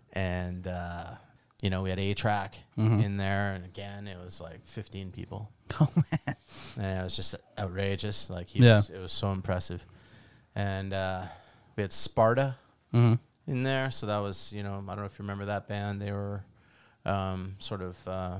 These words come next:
Speaker 1: there was a, a band called At the Drive-In, and they, uh, they kinda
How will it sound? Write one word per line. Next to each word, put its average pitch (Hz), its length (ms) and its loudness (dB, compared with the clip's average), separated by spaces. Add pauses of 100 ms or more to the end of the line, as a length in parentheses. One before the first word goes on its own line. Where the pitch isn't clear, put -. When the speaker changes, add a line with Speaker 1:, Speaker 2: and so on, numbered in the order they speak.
(220)
Speaker 1:
there 107 120 0
was 95 120 -2
a, 90 140 -6 (140)
a 98 40 -8
band 98 260 -2
called 92 200 -6
At 95 160 -4
the - 60 -14
Drive-In, 101 520 -6 (680)
and 87 140 -2
they, 85 320 -4
uh, 80 420 -10 (520)
they - 120 -10
kinda 85 400 -8